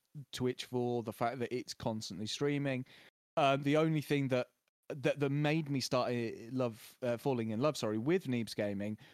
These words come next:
was the fact that it was structured and the story was there. Like, if I mitched, missed a day or two on Twitch,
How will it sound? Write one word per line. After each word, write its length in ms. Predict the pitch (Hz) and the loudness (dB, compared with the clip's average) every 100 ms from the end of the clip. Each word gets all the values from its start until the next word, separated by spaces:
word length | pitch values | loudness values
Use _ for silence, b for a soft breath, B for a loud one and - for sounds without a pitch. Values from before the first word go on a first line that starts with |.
| B | B
was 240 | 127 143 - | -2 -2 0
the 100 | 135 | -2
fact 300 | - 131 131 | 0 0 -2
that 120 | 120 | -2
it 80 | 123 | -4
was 140 | 107 110 | -4 -6
structured 560 | - 135 - - 107 - | -2 -2 -2 -2 -4 -2
and 400 | 120 117 113 113 - | -2 0 -2 -4 -4
the 180 | 120 113 | -4 -4
story 480 | - 139 131 123 | -2 -2 0 -2
was 240 | 110 113 104 | -2 -4 -2
there. 360 | 127 113 98 92 | 0 0 0 0
Like, 320 | 113 110 B B B _ | 0 0 B B B _
if 160 | 147 135 | -2 2
I 140 | 143 | 2
mitched, 400 | 143 160 - - 143 | 2 0 -2 -6 -4
missed 280 | 139 147 - | -2 -2 -2
a 20 | |
day 320 | 131 135 127 127 | 0 2 2 2
or 240 | 123 117 | 0 -2
two 260 | - 127 120 | -2 -2 0
on 200 | 110 107 | -2 -4
Twitch, 500 | - 208 160 - - | -2 0 2 0 -6